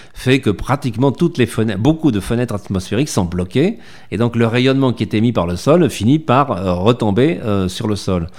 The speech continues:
Alors, il y a une petite contribution supplémentaire des nuages qui, euh, font effectivement aussi effet de serre, mais c'est de l'ordre de dix pour cent à peu près. Et alors, on peut se poser la question, imaginons que,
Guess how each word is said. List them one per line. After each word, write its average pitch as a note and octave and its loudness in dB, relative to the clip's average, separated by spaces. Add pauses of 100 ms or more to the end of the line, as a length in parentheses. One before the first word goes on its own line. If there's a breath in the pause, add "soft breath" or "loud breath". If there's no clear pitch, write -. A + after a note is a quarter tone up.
(400 loud breath)
Alors, G2+ 0
il A#2 2
y - 6
a C3 8
une D3 4
petite D#3+ 0
contribution A2+ 0
supplémentaire G2 -2
des G#2 0
nuages G2+ 2 (400 soft breath)
qui, E3 0
euh, F#2 2
font C3+ 0
effectivement G#2+ -2
aussi A2+ 0
effet A#2+ -2
de G#2 -10
serre, F2 -4
mais A#2+ -2
c'est C3+ -4
de B2 0
l'ordre B2+ 2
de A2 0
dix G2+ -4
pour A#2 -6
cent A#2 -4
à F#2+ -6
peu F#2 -8
près. D#3+ 0 (480 loud breath)
Et F#3 2 (220)
alors, G2 -6
on A#2 -2
peut B2 -2
se A#2+ -6
poser B2 2
la A#2 2
question, G#2+ -2
imaginons C#3+ 2
que, E3+ -2